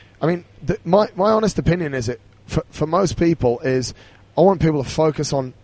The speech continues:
getting rid of some of the fat first. What I see on that body analysis machine through the training that we're doing is that people are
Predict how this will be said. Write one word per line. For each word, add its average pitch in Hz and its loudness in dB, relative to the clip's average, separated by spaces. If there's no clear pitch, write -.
getting 170 2
rid 151 0
of 139 -4
some 143 -4
of 135 -4
the 123 -6
fat 135 -2
first. 120 -4
What 165 4
I 190 4
see 180 0
on 151 -2
that 139 -8
body 147 2
analysis 139 -6
machine 120 -8
through 135 -4
the 127 -2
training 139 -4
that 123 -8
we're 147 0
doing 120 -6
is 113 -10
that - -10
people 147 -2
are 127 0